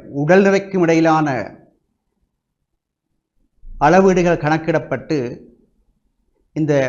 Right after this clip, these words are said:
உடல் திணிவு சுட்டன் கணிக்கப்படுகின்றது.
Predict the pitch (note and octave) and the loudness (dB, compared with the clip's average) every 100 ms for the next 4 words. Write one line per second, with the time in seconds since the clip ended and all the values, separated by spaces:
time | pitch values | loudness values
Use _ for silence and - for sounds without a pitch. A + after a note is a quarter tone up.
0 | - - - D3+ F#3+ G3 F3 E3+ E3+ E3 | -6 -14 -8 0 2 2 0 2 2 0
1 | D3+ C3 D3+ A2+ - - - - D3+ D3 | -4 -4 -6 -6 -12 -20 -10 -4 -4 -4
2 | C#3+ - - - - - | -8 -8 -10 -12 -16 -20